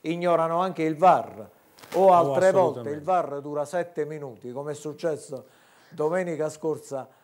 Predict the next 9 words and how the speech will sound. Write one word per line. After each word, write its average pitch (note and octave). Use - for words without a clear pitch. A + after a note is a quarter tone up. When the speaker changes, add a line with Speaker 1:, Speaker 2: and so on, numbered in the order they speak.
Speaker 1:
all'Olimpico, D3
ti D3
ricordi, D#3
no? D#3+
Il C3+
fatto D3
di D3
Speaker 2:
Certo. D3
Speaker 1:
Kalinic. A2+